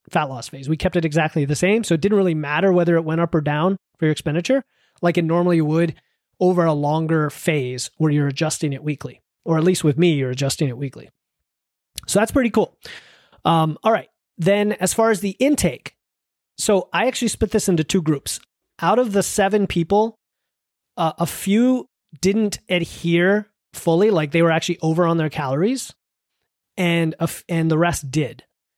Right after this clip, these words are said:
So if I were to take just the full adherence group,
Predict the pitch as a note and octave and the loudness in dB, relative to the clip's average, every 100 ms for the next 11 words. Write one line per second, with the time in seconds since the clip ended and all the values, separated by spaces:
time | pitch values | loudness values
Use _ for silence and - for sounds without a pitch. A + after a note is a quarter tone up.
0 | - G3 F#3 G3+ G#3 A#3+ A#3 G#3+ F#3+ D#3+ | -6 0 2 2 2 2 2 0 -2 -4
1 | C3+ E3+ G#3+ - - _ _ D#3 E3+ E3+ | -2 0 0 -2 -12 _ _ -4 0 0
2 | D#3+ D3+ _ _ - - F#3 F#3+ F#3+ - | 0 -2 _ _ -14 -2 2 4 2 -2
3 | D#3 E3 D#3 D#3+ D3+ - - D3 C#3+ E3+ | -2 0 2 2 0 -4 -10 -10 0 2
4 | D3 - | 0 -2